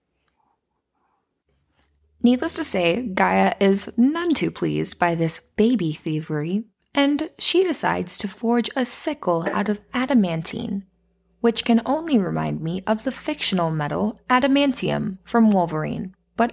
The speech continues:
actually it is different, in case you were wondering.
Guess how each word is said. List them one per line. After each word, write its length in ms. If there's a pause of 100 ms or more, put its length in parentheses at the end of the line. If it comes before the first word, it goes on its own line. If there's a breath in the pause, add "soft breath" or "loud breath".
actually 540 (120)
it 160
is 180
different, 600 (840)
in 140
case 240
you 80
were 100
wondering. 480